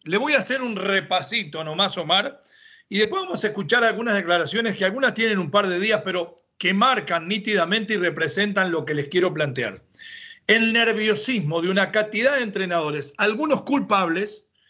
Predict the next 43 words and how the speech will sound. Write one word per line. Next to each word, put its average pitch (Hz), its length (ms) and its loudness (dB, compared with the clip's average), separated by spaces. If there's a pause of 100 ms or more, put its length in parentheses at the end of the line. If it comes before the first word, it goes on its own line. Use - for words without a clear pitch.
(160)
y 156 100 -6
pongo, 202 380 2
a, 160 160 2
por 165 160 -6
ejemplo, 190 400 0
a 131 40 2
Jorge 175 340 0
Baba 175 300 4
por 139 160 -4
delante 160 360 2
de 151 120 0
todos 165 200 0
los 156 100 -2
culpables, 143 680 0 (480)
que 180 140 4
dirige 202 380 4
León, 180 440 0 (520)
eh, 139 340 4
que 170 140 2
no 196 160 2
es, 226 240 2
eh, 170 340 2
realmente 175 580 0
el 160 80 -2
mejor 170 300 -2
plantel, 170 400 0
pero 170 240 2
dentro 170 500 0
de 165 140 0
lo 165 240 2
que 170 200 4
hay, 214 460 0 (420)
es 170 120 -2
mejor 196 400 2
que 196 120 2
lo 170 120 -2
que 165 140 -2
les 160 140 -2
voy 160 220 2
a 156 60 0
nombrar. 135 480 -4 (1800)
El 208 160 4
León 285 400 2